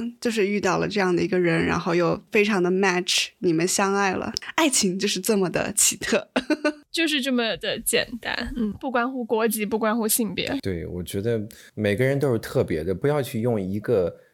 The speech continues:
Speaker 3: 标签去定义一个群体，他是哪国人，他是什么样，他是男人、女人，就是每个人都是不同的。我们的故事只是我们的故事，你们也可-，每个人也可以创造自己不同的故事。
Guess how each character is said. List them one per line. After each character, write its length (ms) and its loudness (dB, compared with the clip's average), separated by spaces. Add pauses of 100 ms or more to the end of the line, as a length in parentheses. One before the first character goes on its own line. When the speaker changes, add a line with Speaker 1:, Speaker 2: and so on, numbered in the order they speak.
Speaker 3:
标 180 4
签 400 -2
去 160 -4
定 260 -2
义 120 -2
一 60 -4
个 100 -2
群 300 -6
体， 260 -8
他 120 -4
是 100 -6
哪 180 -4
国 240 -2
人， 380 -4 (440)
他 160 -4
是 140 0
什 180 -4
么 100 -2
样， 240 0 (140)
他 120 -2
是 80 -2
男 220 -2
人、 180 0
女 100 -2
人， 300 -10 (280)
就 140 -4
是 60 -2
每 160 0
个 100 -2
人 140 -4
都 100 -4
是 60 -2
不 180 -8
同 300 -10
的。 200 -10 (380)
我 140 0
们 120 -2
的 80 0
故 180 -4
事 180 -4
只 100 -10
是 120 -8
我 80 -6
们 120 -10
的 120 -6
故 220 -10
事， 300 -12 (140)
你 120 -8
们 160 -6
也 120 -4
可-， 200 -20
每 140 -8
个 100 -8
人 100 -4
也 60 -6
可 140 -8
以 20 -12
创 200 -8
造 60 -4
自 100 -10
己 100 -6
不 160 -8
同 180 -12
的 60 -12
故 220 -12
事。 280 -16